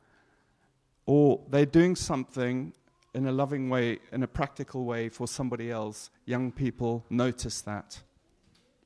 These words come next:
It's noteworthy in that in all this research, hardly any young people leave a church because it's not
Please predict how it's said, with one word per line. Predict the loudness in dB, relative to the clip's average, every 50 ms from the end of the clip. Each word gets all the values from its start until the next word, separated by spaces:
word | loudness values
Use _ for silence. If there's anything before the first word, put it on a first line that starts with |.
| _ _ _ -20 _ _ _ _ _ _ _ _ _ _ -20 -20 _ _ -20 _ _ _ _ _ _ _ _ _ _ _ _ _ _ _ -20 _ _ _ _ _ _ _ -20 -20 -20 _ _ 0
It's | 2 4 6 8
noteworthy | 10 10 8 8 8 8 8 8 6 4 2 0 0 0 -4 -8 -10 -14 -20 -20 -20 -20 -20 -20 _ _ _ _ _ _ _
in | -2 0
that | 2 2 2
in | 2 2 2 2
all | 2 0 0
this | -2 -4 -6 -4 -4
research, | -6 -2 0 0 0 0 0 -2 -4
hardly | -2 0 2 2 2 2 0 0 0 0 -2 -2 0
any | 0 2 2 2 2
young | 2 2 2 2 0 -2 -4
people | -4 -6 -6 -6 -4 -6 -6 -4
leave | -2 0 2 2 2 2
a | 0
church | -4 -4 -6 -4 -4 -4 -6 -8 -12 -14 -14 -18 _ _ _ _ _ _ _ _ _ _ _ _ _ _
because | -4 -4 -4 -4 -4 -2 -2 -2 -2
it's | -4 -4 -2 0
not | 2 2 2 0